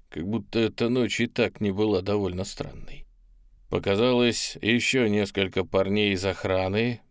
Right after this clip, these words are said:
и я надеялся, что её вскоре отыщут. Со своего мобильного я позвонил в нашу диспетчерскую, чтобы вызвать подкрепление, но мне сказали,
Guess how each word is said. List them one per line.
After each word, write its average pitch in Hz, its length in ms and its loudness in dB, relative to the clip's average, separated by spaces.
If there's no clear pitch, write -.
и 101 140 0
я 185 180 2
надеялся, 131 640 0
что - 200 -6
её 123 280 0
вскоре 117 440 0
отыщут. - 680 -8
Со 104 200 -2
своего 101 500 2
мобильного 101 680 0
я 131 200 0
позвонил 135 560 0
в 101 80 -4
нашу 117 300 -2
диспетчерскую, 123 1000 -2
чтобы 104 380 -2
вызвать 107 420 -2
подкрепление, 104 1000 -4
но 101 180 -2
мне 135 140 0
сказали, 104 560 2